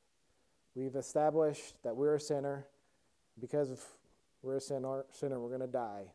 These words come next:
We've earned death. God has offered a free gift of salvation,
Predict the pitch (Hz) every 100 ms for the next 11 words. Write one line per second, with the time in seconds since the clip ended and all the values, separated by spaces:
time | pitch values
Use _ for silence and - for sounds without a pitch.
0 | _ 120 107 113 120 120 120 101 82 -
1 | - _ _ _ _ _ _ _ _ _
2 | _ _ _ 139 135 131 135 143 - 139
3 | 123 151 147 151 160 165 - - - -
4 | 156 147 143 156 151 170 170